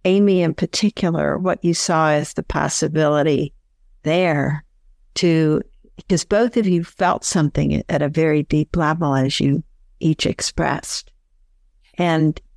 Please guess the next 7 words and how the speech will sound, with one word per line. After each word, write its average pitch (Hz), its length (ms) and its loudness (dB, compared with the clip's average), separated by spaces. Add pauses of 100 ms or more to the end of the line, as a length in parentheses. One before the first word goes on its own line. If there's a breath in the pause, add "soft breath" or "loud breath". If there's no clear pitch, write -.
so 185 260 0
thinking 226 540 2
about 165 480 0 (120)
what 180 280 0
you 226 100 2
experienced 175 1080 -2
then 156 640 -2